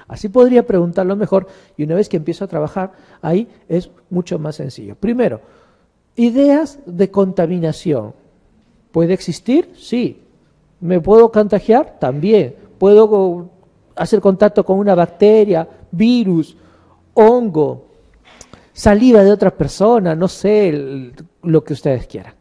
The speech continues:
También puede estar contagiarse de una enfermedad, ¿ya? Segundo, equivocarse al, al hacer algo, equivocarse al hacer algo forma parte.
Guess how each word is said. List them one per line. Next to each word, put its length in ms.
También 280
puede 140
estar 240
contagiarse 600
de 60
una 120
enfermedad, 480
¿ya? 260
Segundo, 680
equivocarse 720
al, 180
al 160
hacer 260
algo, 500
equivocarse 600
al 80
hacer 240
algo 260
forma 340
parte. 400